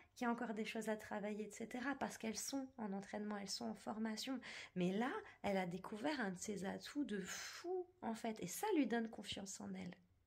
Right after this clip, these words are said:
Donc vraiment, si t'as envie de quelque chose, eh ben, même si ça fait peur, fonce.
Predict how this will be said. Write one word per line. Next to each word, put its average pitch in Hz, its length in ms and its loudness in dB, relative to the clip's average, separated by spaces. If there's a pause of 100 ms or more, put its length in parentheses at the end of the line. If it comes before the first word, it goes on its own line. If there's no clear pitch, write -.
(500)
Donc 226 200 8
vraiment, 392 440 2 (160)
si - 240 -6
t'as - 240 6
envie 370 340 6
de - 100 -4
quelque 220 320 2
chose, 220 520 0 (340)
eh 190 100 -2
ben, 196 200 0
même 330 320 2
si - 180 -2
ça 330 320 0
fait - 140 0 (100)
peur, 302 420 4 (380)
fonce. - 680 0